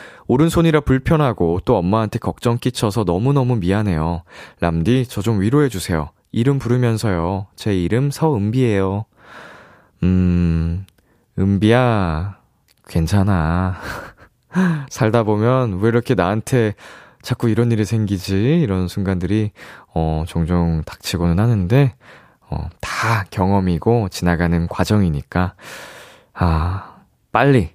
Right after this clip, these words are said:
아무쪼록 아픈 곳이, 아픈 손가락이 나았으면 좋겠다. 힘내요. 네. 자, 그리고 구구이일님께서, "람디, 오늘 일 교시 수업이 있었는데 없었어요. 일 교시 수업 기다리고 있었는데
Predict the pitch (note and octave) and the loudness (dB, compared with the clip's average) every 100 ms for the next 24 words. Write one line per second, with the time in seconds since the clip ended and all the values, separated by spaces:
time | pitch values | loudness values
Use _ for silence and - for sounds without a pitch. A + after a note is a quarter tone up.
0 | - F#2 F#2 F#2+ F2+ E2 - F#2+ - B2 | -2 -2 0 0 0 -2 -6 -6 -2 0
1 | G#2 F2 E2 - D#2 G2 D3 D3+ - - | 0 -2 -4 -2 0 0 0 -2 -6 -4
2 | F#2 B2+ C3 A2 G2 E2 D#2+ E2+ G#2+ G2 | -2 0 0 0 0 0 -2 -2 -2 0
3 | G2 - - G2 - E2+ - - - - | -2 -4 -8 -8 -4 -4 -4 -18 -18 -18
4 | - - _ - E3+ C#3+ G#2+ G#2 G#2+ G3 | -20 -20 _ 0 2 4 4 2 2 0
5 | A#3 _ _ F#2+ E2+ F2+ D3 A3 - _ | -2 _ _ -2 0 2 0 0 -6 _
6 | _ - - - _ _ - A2 G2+ B2 | _ -20 -20 -20 _ _ -4 -2 0 0
7 | C3 B2+ C3+ C#3+ E3 D#3+ A2 C3 C3 F3+ | 0 0 -2 0 2 2 2 -2 0 2
8 | G3 F3 C#3+ A2+ E3 D3 D#2 F#2 _ _ | 2 0 0 0 2 0 -2 -10 _ _
9 | _ _ _ _ _ _ - G2+ B2+ C#3 | _ _ _ _ _ _ -2 0 2 0
10 | E2+ - C3 C#3+ F3+ G3 G3 F3 F3+ D#3+ | 0 0 2 2 2 2 0 0 0 2
11 | D3 - C#3 B2 G2+ D3+ F3+ - - F#2 | 0 0 0 0 0 0 0 -6 -6 -6
12 | - C3+ - E2+ C2+ - _ - - - | -2 -2 -2 -4 -4 -8 _ -20 -20 -20
13 | - D#3 E3+ E3 D#3+ D3+ - E2+ A2 G#2+ | -2 0 2 0 0 0 0 0 0 2
14 | G#2+ - G#2+ F#2+ D#2 D2+ F2 | 0 0 -2 -2 -2 -2 -2